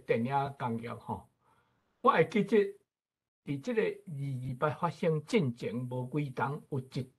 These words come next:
段时间吼，咱台湾的治安吼，中国人走，迄个日本人走了后，中国人来以前有一段短短时间，几冬的时间吼，台湾的治安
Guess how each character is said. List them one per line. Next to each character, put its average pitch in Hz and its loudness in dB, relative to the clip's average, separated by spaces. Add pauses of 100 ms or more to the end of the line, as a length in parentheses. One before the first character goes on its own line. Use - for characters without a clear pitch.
(200)
段 120 0
时 131 -6
间 143 0
吼， 113 -2
咱 156 2
台 123 -2
湾 113 -2
的 120 0 (680)
治 127 0
安 151 2
吼， 131 2
中 151 4
国 202 10
人 135 2
走， 160 4
迄 220 12
个 156 4
日 - 2
本 196 4
人 135 0
走 170 6
了 170 8
后， 147 4 (120)
中 143 0
国 185 2
人 120 -2
来 113 -4
以 180 0
前 113 -6 (320)
有 139 -6
一 - -10
段 147 2 (580)
短 208 10
短 208 12
时 147 -2
间， 160 0
几 208 0
冬 196 6
的 160 4
时 139 -4
间 135 -4
吼， 110 -2 (500)
台 156 6
湾 143 8
的 151 4
治 147 -4
安 170 0